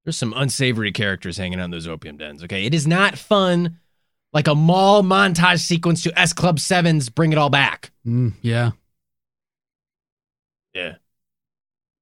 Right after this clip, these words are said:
Speaker 2: Wow.
Speaker 1: So.
Speaker 2: Jeez.
Speaker 1: Yeah.
Speaker 2: Well, I hope you don't get addicted to opium.
Speaker 1: Yeah, I hope so, too. Fitting for today's topic, but
Speaker 2: Yeah.
Speaker 1: anyway.
Speaker 2: Yeah, I guess he sort of tailored your abduction.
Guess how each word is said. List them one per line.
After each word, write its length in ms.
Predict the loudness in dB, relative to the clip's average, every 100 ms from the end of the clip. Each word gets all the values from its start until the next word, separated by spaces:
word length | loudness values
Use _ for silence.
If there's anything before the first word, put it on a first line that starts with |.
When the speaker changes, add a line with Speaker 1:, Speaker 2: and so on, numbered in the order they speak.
| _ _ _ _
Speaker 2:
Wow. 420 | -2 2 2 0 -8 _ _ _
Speaker 1:
So. 300 | -20 -20 -20 _ _ -6
Speaker 2:
Jeez. 480 | 0 0 0 -6
Speaker 1:
Yeah. 260 | -12 -14 -14 _ _ _ _ _ _ _ _ _ _ _ _
Speaker 2:
Well, 80 | 4
I 0 |
hope 140 | 4 6
you 80 |
don't 100 | 4
get 100 | 4
addicted 600 | 2 0 0 0 -2 -4 -6 -2
to 80 |
opium. 400 | 0 0 0 -2
Speaker 1:
Yeah, 240 | 0 2 2
I 60 | 2
hope 140 | 0
so, 120 | -2
too. 240 | -4 -6 -8 _ _ _ _ _ _
Fitting 360 | -4 0 0 -2
for 120 | -4
today's 340 | -6 -6 -6
topic, 320 | -4 -6 -8 -18
but 180 | -20 -4
Speaker 2:
Yeah. 260 | 0 2 0 -6 _ _ _ _ _ _ _ _ _ -10
Speaker 1:
anyway. 280 | -10 -10 -16 _ _
Speaker 2:
Yeah, 120 | 0
I 60 | 2
guess 200 | 2 2
he 220 | 0 0
sort 240 | -2 0 0
of 200 | -2 -2
tailored 440 | 0 2 4 2
your 160 | 0 0
abduction. 580 | -2 -4 -4 -4 -6